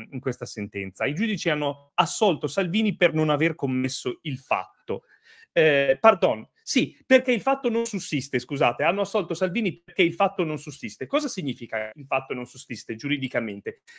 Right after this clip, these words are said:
Significa che manca l'elemento oggettivo, cioè condotta, eh, evento o nesso causale tra condotta ed evento, in relazione a tutti e due i reati, secondo i giudici, per cui lo hanno assolto perché il fatto non sussiste, sia in relazione al sequestro di persona, sia in relazione alla omissione di atti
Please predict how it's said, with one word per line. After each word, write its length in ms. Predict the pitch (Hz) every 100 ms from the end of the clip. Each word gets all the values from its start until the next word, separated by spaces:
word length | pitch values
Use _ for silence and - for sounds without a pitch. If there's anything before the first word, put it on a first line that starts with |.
| -
Significa 840 | - 269 269 285 302 302 285 269
che 140 | 269 214
manca 520 | 214 254 285 277 277
l'elemento 600 | 220 208 202 196 208 185
oggettivo, 880 | 165 160 165 - 180 160 156 156 - _
cioè 340 | - 147 165
condotta, 800 | 170 127 120 120 208 208 226 240 240 -
eh, 480 | - 131 120 117 117
evento 540 | - 151 185 156 147 185
o 240 | 190 - -
nesso 340 | 160 - 139
causale 480 | 147 151 147 143 143
tra 180 | 135 131
condotta 720 | 117 117 113 113 120 104 - _
ed 220 | 160 143
evento, 640 | 127 127 113 110 113 110 _ _ - _ _ _ _ _ -
in 160 | 233 302
relazione 520 | 208 254 - 208 277
a 80 | -
tutti 300 | 170 170 220
e 40 |
due 200 | 127 175
i 60 | 139
reati, 540 | 107 190 156 - 104
secondo 480 | - - - 135 127
i 60 | 135
giudici, 460 | 123 107 101 -
per 100 | -
cui 140 | - 123
lo 80 |
hanno 160 | 123 135
assolto 400 | 131 170 135 104
perché 180 | 117 -
il 80 | 110
fatto 220 | 135 120
non 100 | 117
sussiste, 460 | - - 185 -
sia 180 | 135 226
in 60 | 180
relazione 500 | 143 131 - 147 113
al 140 | 117
sequestro 420 | - 120 156 -
di 100 | -
persona, 460 | 190 247 - 131 127
sia 240 | - 233
in 60 | 147
relazione 580 | 127 131 135 131 113 110
alla 400 | 113 117 107 107
omissione 540 | 165 147 135 120 117 110
di 120 | 110
atti 360 | 104 _ 110